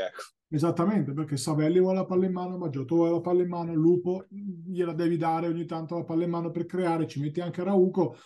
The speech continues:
Speaker 2: s-, ruolo fondamentale quello di Pentucci, che comunque sia non vuole la palla in mano, difende, tira lì e comunque fa, fa un grandissimo lavoro sporco e, e ecco perché ci sta che in questo momento possa, poi ovvio che Arauco sarà un valore aggiunto, ci mancherebbe,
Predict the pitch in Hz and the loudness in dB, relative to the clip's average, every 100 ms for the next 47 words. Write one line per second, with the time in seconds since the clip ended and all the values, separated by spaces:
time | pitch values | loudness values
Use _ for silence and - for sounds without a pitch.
0 | - _ - 107 147 170 190 180 170 175 | -20 _ -16 -6 2 4 4 4 0 -4
1 | 175 196 190 175 160 151 165 160 160 180 | -4 -2 -2 0 2 2 2 0 -2 -4
2 | - - 143 123 147 147 147 - 156 156 | -4 -4 -4 -4 -6 -2 -4 -2 0 4
3 | 190 160 160 156 143 151 151 151 165 151 | 4 4 2 0 -2 0 0 0 -2 -2
4 | 143 - 160 143 127 160 147 139 139 143 | -2 -2 -4 -4 0 0 0 -2 -4 -8
5 | 143 139 143 147 147 135 143 131 - - | -10 -10 -8 -8 -6 -8 -6 -8 -10 -20
6 | - _ - 160 151 160 170 - 180 165 | -20 _ -2 2 4 6 6 4 2 2
7 | 160 165 196 - 156 165 - 120 - - | 4 4 4 2 0 0 -2 -6 -8 -20
8 | - 151 147 165 156 156 165 170 165 147 | -10 -8 -8 -8 -10 0 2 4 2 0
9 | 156 - 156 165 165 - _ _ _ _ | -2 2 4 4 2 -4 _ _ _ _
10 | - 170 - - 180 160 - - 156 165 | -2 -2 -2 0 4 2 0 -10 -4 -2
11 | 151 165 156 160 170 165 - 160 143 - | 0 0 -2 -2 -4 -4 -4 -4 -4 -2
12 | 156 151 - 170 175 175 143 143 147 170 | 0 0 -2 0 2 2 -2 -2 0 -2
13 | 180 139 131 135 143 139 139 135 131 127 | -4 -4 0 2 2 -2 -4 -4 -6 -2
14 | 143 127 127 120 165 156 147 160 160 127 | -2 -2 -4 -4 -4 -4 -4 -2 -2 -2